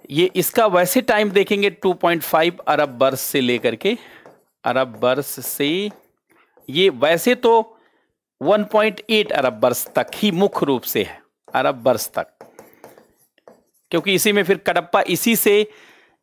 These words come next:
इसी से उसका अपर्दन हुआ और सेडिमेंटेशन हुआ, तो कडप्पा की चट्टान बनी है। ये इस दौर तक है। देखिए,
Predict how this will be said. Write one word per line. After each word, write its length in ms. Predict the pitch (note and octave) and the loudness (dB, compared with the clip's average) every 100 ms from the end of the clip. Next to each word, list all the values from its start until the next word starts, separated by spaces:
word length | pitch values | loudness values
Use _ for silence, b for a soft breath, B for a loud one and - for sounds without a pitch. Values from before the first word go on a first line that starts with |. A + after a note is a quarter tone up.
| - | -4
इसी 320 | D#3 - G#3 | -2 0 0
से 520 | - G3 G3 G3+ - - | 2 4 4 2 -2 -8
उसका 300 | D3+ - F#3+ E3 | -6 0 4 4
अपर्दन 600 | D#3+ F3 E3 F3+ F#3+ F#3 - _ _ _ | 2 0 0 0 0 -4 -10 _ _ _
हुआ 320 | C#3 E3 F#3 F#3 | -2 2 4 6
और 180 | F3 C#3+ | 4 2
सेडिमेंटेशन 840 | E3+ E3 F3 E3+ D#3 F3 - G3 | 0 0 0 0 0 0 2 2
हुआ, 240 | F3 F#3 F3+ b b - | 2 2 0 b b -8
तो 60 | C#3+ | -4
कडप्पा 400 | C#3+ C3 - F3+ | 0 -2 0 -2
की 120 | - | 0
चट्टान 400 | D#3+ D#3 D#3+ D3+ | -4 -2 0 0
बनी 180 | C#3+ C#3 | 0 0
है। 100 | C3 | -2
ये 140 | C3 G3 | 0 2
इस 220 | A3+ - | 2 0
दौर 280 | - D3+ C3 A#2 | 2 4 4 -2
तक 120 | - | -2
है। 120 | A2+ | -2
देखिए, 320 | G#2+ F#2+ F#2+ | -2 -6 -10